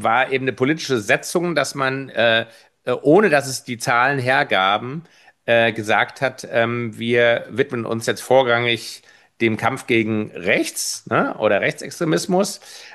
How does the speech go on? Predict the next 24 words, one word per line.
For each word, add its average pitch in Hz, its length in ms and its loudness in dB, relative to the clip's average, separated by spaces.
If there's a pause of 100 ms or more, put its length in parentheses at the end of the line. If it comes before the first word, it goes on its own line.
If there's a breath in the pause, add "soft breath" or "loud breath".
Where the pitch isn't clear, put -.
(140)
ähm, 135 460 0
und 139 300 2
insofern 143 580 -2
also 123 440 2 (220)
ganz 120 220 -2
andere 127 300 -4
Gefahrenlagen, 120 1040 2 (380 soft breath)
ähm, 113 580 0
marginalisiert 113 800 0
hat, 69 340 -8
ne? 113 360 -2 (460 loud breath)
Es 123 140 0
ist 226 140 2
so 220 60 6
ein 147 80 -2
bisschen 247 420 4
aber 180 400 4
jetzt 180 360 -2
ein 151 60 -6
Umdenken, 107 640 0
habe 95 120 0
ich 107 60 -8
das 113 180 -8
Gefühl. 202 580 2